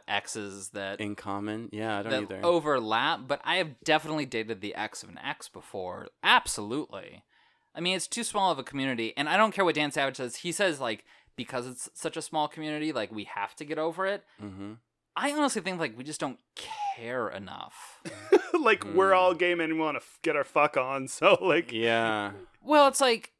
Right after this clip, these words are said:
Speaker 1: you know, Ryan dumped me, like, you know, it was a bad day or two, but, like, I don't know.
Speaker 3: We didn't
Speaker 1: I took
Speaker 3: talk
Speaker 1: a
Speaker 3: about
Speaker 1: shower, I got over it, like, I don't know.
Speaker 3: Couple steps
Speaker 2: Matt,
Speaker 3: back.
Speaker 2: we've never talked about this.
Speaker 1: <laughs>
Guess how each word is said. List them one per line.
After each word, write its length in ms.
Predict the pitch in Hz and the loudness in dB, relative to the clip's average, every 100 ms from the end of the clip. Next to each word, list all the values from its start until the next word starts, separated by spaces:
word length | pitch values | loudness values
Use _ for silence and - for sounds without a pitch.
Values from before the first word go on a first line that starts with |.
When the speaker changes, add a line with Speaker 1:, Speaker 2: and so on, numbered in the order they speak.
| _ - | _ -2
Speaker 1:
you 100 | 180 | 4
know, 240 | 139 127 101 | 4 2 0
Ryan 380 | 151 180 196 160 | 2 2 2 0
dumped 200 | 151 143 | 0 0
me, 360 | 131 120 113 | -2 -2 -4
like, 300 | 113 113 110 - | -4 -6 -6 -6
you 120 | 165 | -4
know, 180 | 127 120 | -2 -2
it 80 | 147 | -6
was 120 | 135 | -6
a 60 | 139 | -6
bad 520 | 117 131 135 117 107 - - | 2 4 4 0 -8 -20 -10
day 240 | - 117 135 | -2 2 2
or 120 | 107 | 0
two, 500 | - - 98 101 120 | -2 -6 -6 -6 -6
but, 180 | 127 120 | -4 -2
like, 360 | 135 117 - - _ _ _ _ - | 0 -2 -4 -16 _ _ _ _ -12
I 60 | |
don't 120 | 160 139 | -8 -4
know. 300 | 113 139 147 - | -4 -4 -8 -4
Speaker 3:
We 100 | 165 | -2
didn't 260 | 226 196 | 0 2
Speaker 1:
I 40 | 180 | 6
took 20 | |
Speaker 3:
talk 80 | 170 | 6
Speaker 1:
a 100 | - | 6
Speaker 3:
about 60 | |
Speaker 1:
shower, 500 | 139 123 131 147 160 | 6 8 10 8 8
I 120 | 147 | 6
got 220 | 107 120 131 | 4 2 2
over 440 | 104 127 139 156 | 0 -2 -2 2
it, 220 | 190 185 | 4 2
like, 240 | 131 120 - | 2 0 0
I 100 | 139 | -2
don't 120 | 196 165 | 0 2
know. 360 | 123 160 202 - _ _ - | 4 4 2 -4 _ _ 6
Speaker 3:
Couple 260 | 185 185 | 8 8
steps 200 | 160 165 120 | 8 8 10
Speaker 2:
Matt, 120 | 131 | 10
Speaker 3:
back. 120 | 196 | 10
Speaker 2:
we've 80 | 160 | 10
never 180 | 151 117 | 8 6
talked 300 | 110 123 - | 6 6 6
about 240 | 98 90 | 0 0
this. 200 | - - | 2 2
Speaker 1:
<laughs> 0 | - | 4